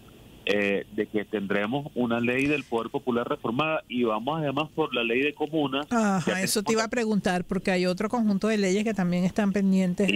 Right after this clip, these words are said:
Speaker 2: de,
Speaker 1: sí, ahí
Speaker 2: de
Speaker 1: está la ley,
Speaker 2: revisión.
Speaker 1: la ley de la comuna, la ley del circuito, eh, la ley del, del, del economía comunal,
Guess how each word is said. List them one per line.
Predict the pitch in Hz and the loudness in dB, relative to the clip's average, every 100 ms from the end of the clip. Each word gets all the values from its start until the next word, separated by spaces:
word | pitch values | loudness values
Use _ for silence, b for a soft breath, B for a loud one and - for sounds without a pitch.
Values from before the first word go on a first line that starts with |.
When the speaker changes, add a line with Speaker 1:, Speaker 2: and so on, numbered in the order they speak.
| 143 | 0
Speaker 2:
de, | 185 | 0
Speaker 1:
sí, | 147 | 0
ahí | 127 | 0
Speaker 2:
de | 110 | -2
Speaker 1:
está | - | -2
la | 117 | 0
ley, | |
Speaker 2:
revisión. | 123 127 170 156 | 0 0 -2 -2
Speaker 1:
la | 117 | -2
ley | 107 107 | 0 2
de | 120 | 2
la | 135 | 0
comuna, | 127 113 131 131 123 127 - - - - | -4 -4 0 0 -2 -6 -10 -20 -10 0
la | 120 | 2
ley | 120 120 | 2 2
del | 139 143 | 0 -2
circuito, | - - 127 127 - 113 | -10 -4 -2 -2 -2 -2
eh, | 113 - | 0 -2
la | 110 | -2
ley | 107 110 | 0 0
del, | 117 131 131 127 101 - | 0 0 0 0 -2 -4
del, | 107 101 95 87 - - - - | -4 -4 -8 -10 -14 -20 -20 -4
del | 104 101 101 95 87 82 - - | 0 2 0 0 0 -2 -8 -6
economía | - 110 107 104 104 117 | -4 -2 -2 0 -2 -2
comunal, | 127 127 143 143 143 | -2 -2 0 -2 -6